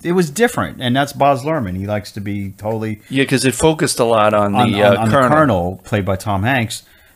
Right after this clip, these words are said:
Speaker 1: But, um, but the, the, the, the actor himself who played Elvis,
Speaker 2: He
Speaker 1: he's
Speaker 2: was
Speaker 1: def-,
Speaker 2: very
Speaker 1: he's
Speaker 2: good.
Speaker 1: definitely gonna get an Oscar nomination. He was very good in the movie.
Speaker 2: He became Elvis.
Speaker 1: Yes, he did. I mean, there were scenes where you're like, "Oh, yeah," for, you really forgot. It was, you really, you know,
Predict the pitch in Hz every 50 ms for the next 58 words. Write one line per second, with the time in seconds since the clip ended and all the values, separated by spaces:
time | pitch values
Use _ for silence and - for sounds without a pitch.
0 | _ _ _ - 110 104 98 - 101 104 104 143 196 - 95 98 98 90 - 113
1 | 107 - 113 104 90 82 113 - 110 104 98 92 87 101 98 92 92 - - -
2 | _ - 113 101 90 80 120 147 170 175 - - 98 92 92 - - 151 151 117
3 | - 92 87 - 104 92 87 90 101 131 139 113 92 87 - - 127 123 123 -
4 | - 107 107 98 92 92 92 131 117 - 147 139 - 127 110 110 104 95 98 98
5 | 95 98 95 92 - - 92 90 90 90 90 87 85 - 92 92 90 90 87 87
6 | 92 107 104 98 92 87 82 90 82 82 82 82 85 85 82 82 82 82 - 131
7 | 135 143 143 143 131 107 120 110 - - 131 120 110 107 101 95 92 85 85 -
8 | 120 - 117 110 - - - 113 110 101 110 113 101 87 82 - 110 110 110 107
9 | 110 123 131 131 - - - 131 127 120 104 95 101 107 107 101 95 95 104 101
10 | 98 92 - 107 104 - 95 107 98 98 95 - - - 120 98 110 123 131 127
11 | 123 120 110 107 - 107 98 107 101 92 90 - - 107 98 117 107 95 95 92
12 | 87 87 - - 104 110 107 107 104 101 104 98 92 - _ _ _ _ - 120
13 | 117 98 85 80 87